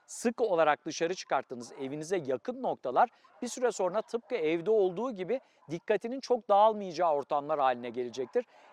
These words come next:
İlk önce küçük küçük manipülasyonları burada da tekrar etmek, sonra da yavaş yavaş çemberi genişleterek kısa, burası çok önemli, kısa çalışmalar yapmak. Özellikle bahsettiğim şey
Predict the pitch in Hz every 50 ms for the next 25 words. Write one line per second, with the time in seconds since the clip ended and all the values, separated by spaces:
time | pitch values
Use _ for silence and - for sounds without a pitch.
0 | _ - 233 262 285 247 - 226 190 160 151 160 139 - 165 - - 262 233 -
1 | 190 156 - 151 - 151 147 151 151 151 - 170 160 156 - - 180 156 151 151
2 | 147 127 123 104 95 117 160 202 214 208 247 220 240 226 - - 196 175 - 196
3 | 185 180 180 175 - _ 240 262 - - - - - _ _ - - 190 208 226
4 | 226 208 175 143 143 131 127 147 156 160 202 208 214 180 - - 175 151 143 151
5 | 185 226 254 240 - - - _ _ _ _ _ - - 185 185 180 180 170 165
6 | 151 143 131 131 160 165 175 160 - - 196 175 - 196 185 226 277 - - _
7 | _ _ _ _ - - - 196 165 - - 196 170 185 233 - _ _ _ -
8 | 143 151 156 143 - 135 - - 160 175 160 220 214 202 202 202 196 196 202 226
9 | 240 - - - - - _ _ - - 220 202 - - 233 226 - 202 185 156
10 | 147 - - 151 139 135 135 123 123 113 - - 117 107 - 131 117 139 151 151
11 | 156 180 - - 160 123 135 143 143 - - 160 143 - - 180 160 - - 208
12 | 247